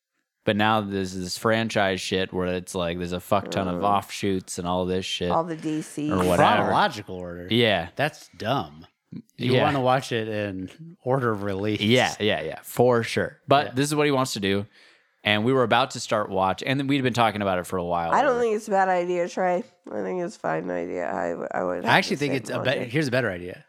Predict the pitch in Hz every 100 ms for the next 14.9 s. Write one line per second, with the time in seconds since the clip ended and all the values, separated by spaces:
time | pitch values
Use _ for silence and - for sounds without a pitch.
0 | _ 90 98 113 - 117 98 - - 170
1 | 156 101 92 87 95 104 98 101 95 98
2 | - _ _ - - - _ - _ _
3 | _ 120 95 90 - - _ _ _ _
4 | _ 117 - _ _ 104 107 - - -
5 | _ _ _ - - _ - 151 135 -
6 | 143 131 120 101 98 - 82 87 - _
7 | _ - 120 135 131 127 123 143 127 170
8 | - 123 131 120 _ _ 131 135 120 -
9 | - - - 131 131 160 156 - - -
10 | - - 120 - 147 - 135 82 - -
11 | 147 117 131 127 131 101 82 87 107 113
12 | 127 110 113 110 85 - 95 104 101 98
13 | 90 - _ _ _ _ _ _ _ -
14 | 117 127 139 143 139 117 120 120